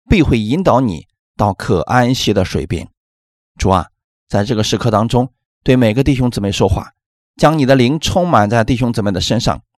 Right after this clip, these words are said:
修复他们身体当中破损的细胞。主的灵在你们身上，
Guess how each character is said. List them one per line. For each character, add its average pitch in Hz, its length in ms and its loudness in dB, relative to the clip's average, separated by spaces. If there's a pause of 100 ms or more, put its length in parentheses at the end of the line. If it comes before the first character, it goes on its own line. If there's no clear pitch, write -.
(240)
修 131 300 2
复 120 180 -2
他 117 120 2
们 107 100 2
身 127 160 0
体 113 80 -6
当 107 160 0
中 113 140 2
破 120 240 4
损 95 160 -4
的 87 80 -4
细 - 180 -4
胞。 98 280 -2 (380)
主 127 180 -2
的 185 100 4
灵 139 180 2
在 117 280 2
你 95 120 -6
们 85 120 -4
身 139 200 -2
上， - 160 -2